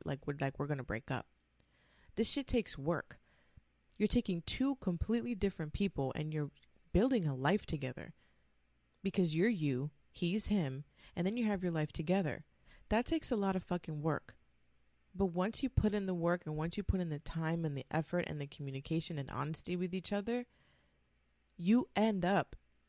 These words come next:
in a perfectly in sync relationship.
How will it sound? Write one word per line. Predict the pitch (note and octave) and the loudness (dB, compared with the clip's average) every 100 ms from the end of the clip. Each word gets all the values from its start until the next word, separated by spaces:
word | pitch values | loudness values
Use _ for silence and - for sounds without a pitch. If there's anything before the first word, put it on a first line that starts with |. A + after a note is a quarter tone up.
| - | -2
in | F3+ | 0
a | D#3 | 2
perfectly | - - F#3 G#3 - F#3 E3 - | 2 2 2 -2 -2 -2 -2 0
in | E3 E3 | 0 0
sync | D#3+ - F3 E3 - - _ _ _ _ _ _ _ _ _ - | -4 -2 -2 -2 -8 -20 _ _ _ _ _ _ _ _ _ -4
relationship. | D3 D3 D#3 G#3 D#3 C#3 - B2 - | 0 4 4 4 2 -4 -4 -6 -6